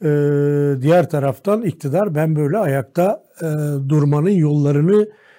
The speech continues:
e, bulacağım mesajları vermeye çalışıyor size. Bunu işte söylemle yapıyor, sokak gerginliği iddialarıyla yapıyor. Göreceğiz bunu ama, e, büyük bir karşılaşma ve Türkiye için çok, e,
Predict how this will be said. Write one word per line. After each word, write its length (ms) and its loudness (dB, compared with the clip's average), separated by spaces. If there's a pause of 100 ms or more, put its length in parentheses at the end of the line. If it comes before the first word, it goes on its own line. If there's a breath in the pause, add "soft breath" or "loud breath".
(200 loud breath)
e, 220 -2
bulacağım 480 2
mesajları 640 -4
vermeye 380 -12
çalışıyor 500 -16
size. 360 -12 (440 loud breath)
Bunu 300 -2
işte 220 -4
söylemle 540 0
yapıyor, 440 -8
sokak 420 -4
gerginliği 680 -4
iddialarıyla 580 -6
yapıyor. 440 -8
Göreceğiz 580 -2
bunu 240 -6
ama, 340 0 (480 loud breath)
e, 280 2
büyük 240 -2
bir 80 -2
karşılaşma 840 -2
ve 120 -2
Türkiye 400 -6
için 240 -8
çok, 240 -6
e, 180 -12